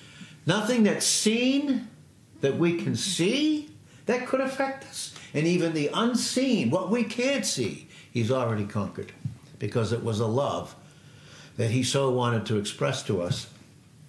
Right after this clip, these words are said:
in intimacy in a way that only he has prepared for that <laughs> individual to experience it. Nor things present,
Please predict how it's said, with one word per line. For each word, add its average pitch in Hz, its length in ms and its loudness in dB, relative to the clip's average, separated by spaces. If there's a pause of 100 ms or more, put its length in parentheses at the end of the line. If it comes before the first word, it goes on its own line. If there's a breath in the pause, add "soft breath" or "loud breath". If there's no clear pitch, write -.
(480)
in 110 120 0
intimacy 117 540 0
in 107 100 0
a 104 60 0
way 120 240 2
that 101 300 0
only 156 340 2
he 143 240 2
has 131 240 -2
prepared 117 560 -2
for 110 140 -4
that 117 240 0
<laughs> 117 100 0
individual 113 640 -4 (340)
to 110 100 0
experience 92 640 -4
it. - 80 -14 (1700 loud breath)
Nor 151 260 4
things 170 380 2
present, 185 640 0